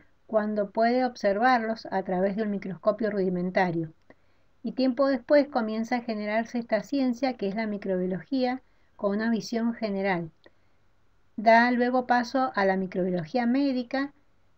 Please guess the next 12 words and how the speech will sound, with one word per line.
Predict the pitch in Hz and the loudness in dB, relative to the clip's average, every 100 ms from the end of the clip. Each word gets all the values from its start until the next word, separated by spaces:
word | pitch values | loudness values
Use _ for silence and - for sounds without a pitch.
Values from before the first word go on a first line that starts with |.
| _ | _
en | 208 190 | -4 0
la | 185 | 0
cual | 185 233 233 262 - | 4 6 6 4 -4
se | - | -4
busca | 208 247 240 - 262 202 | 0 0 0 0 2 2
aislar | 190 202 277 | -2 0 2
a | 269 | 2
los | 226 202 | 2 0
microorganismos | 214 196 202 220 254 240 247 247 | -2 -4 0 0 2 2 0 -2
para | - 202 190 180 | -2 0 0 0
poder | 185 185 196 220 247 | 0 2 2 2 -4
comprobar | - 220 220 233 233 220 233 | 0 0 0 0 6 6 6